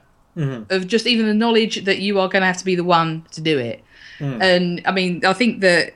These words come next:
Speaker 2: it's, it, it, like you say, the, the character of Maddox in this
Speaker 1: Mm-hmm.
Speaker 2: is so interesting looking at that. I mean, you say because, I mean, again, it probably was the case in this country too, but in Russia,
Speaker 1: Mm.
Speaker 2: obviously by the time you get into the mid, sort of the early to mid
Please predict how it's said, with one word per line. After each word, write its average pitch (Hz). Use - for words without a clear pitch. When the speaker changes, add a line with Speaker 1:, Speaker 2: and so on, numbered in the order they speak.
Speaker 2:
it's, 190
it, -
it, -
like 185
you 185
say, 175
the, 160
the 170
character 202
of 175
Maddox 180
in 170
this -
Speaker 1:
Mm-hmm. 113
Speaker 2:
is 180
so 180
interesting 156
looking 147
at 123
that. 131
I 170
mean, 170
you 160
say 185
because, 175
I -
mean, 185
again, 160
it 180
probably 180
was 160
the 160
case 165
in 160
this 175
country 151
too, 160
but 151
in 190
Russia, 123
Speaker 1:
Mm. 165
Speaker 2:
obviously 180
by 175
the 165
time 208
you 190
get 185
into 175
the 165
mid, 170
sort 170
of 165
the 170
early 175
to 165
mid 165